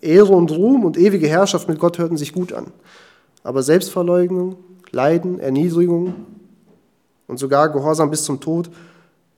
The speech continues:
stieß bei ihnen auf Unverständnis. Vielleicht hat sich das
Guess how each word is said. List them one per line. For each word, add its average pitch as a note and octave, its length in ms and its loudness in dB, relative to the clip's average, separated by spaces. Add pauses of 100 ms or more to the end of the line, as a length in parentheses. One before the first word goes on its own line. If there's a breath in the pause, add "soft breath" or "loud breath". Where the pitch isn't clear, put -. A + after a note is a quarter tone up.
(560)
stieß - 320 -10
bei D3 80 -4
ihnen D3+ 120 -2
auf D3 140 -6
Unverständnis. - 680 -14 (2750)
Vielleicht D#3+ 300 0
hat F3 100 -4
sich E3+ 80 -8
das - 280 -4